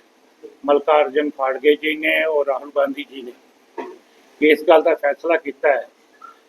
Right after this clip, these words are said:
ਕਿ ਪੂਰੇ ਦੇਸ਼ ਦੇ ਅੰਦਰ ਸੰਵਿਧਾਨ ਬਚਾਓ ਰੈਲੀਆਂ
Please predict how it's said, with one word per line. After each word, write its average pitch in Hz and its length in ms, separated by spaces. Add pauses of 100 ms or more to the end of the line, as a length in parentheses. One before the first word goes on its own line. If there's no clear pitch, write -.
(140)
ਕਿ 170 100
ਪੂਰੇ 170 340 (120)
ਦੇਸ਼ 156 280
ਦੇ 156 160
ਅੰਦਰ 143 320 (560)
ਸੰਵਿਧਾਨ 160 580
ਬਚਾਓ 160 460
ਰੈਲੀਆਂ 139 480